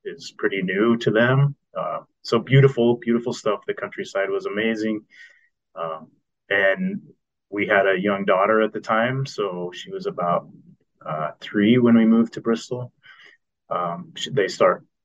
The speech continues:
school earlier there, so while we were there, she started school. Um, so we really kind of got immersed in the culture there, um, and,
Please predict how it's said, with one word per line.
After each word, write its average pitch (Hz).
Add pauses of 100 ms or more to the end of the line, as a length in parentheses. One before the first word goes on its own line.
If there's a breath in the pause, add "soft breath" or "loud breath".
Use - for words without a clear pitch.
(140)
school 113
earlier 120
there, 123
so 98
while 92
we 95
were 95
there, 95
she -
started 92
school. 117 (560 soft breath)
Um, 85
so -
we 131
really 135 (560)
kind 107
of 101 (120)
got 98
immersed 92
in 101
the 92
culture 101
there, 120
um, 85 (1120)
and, 92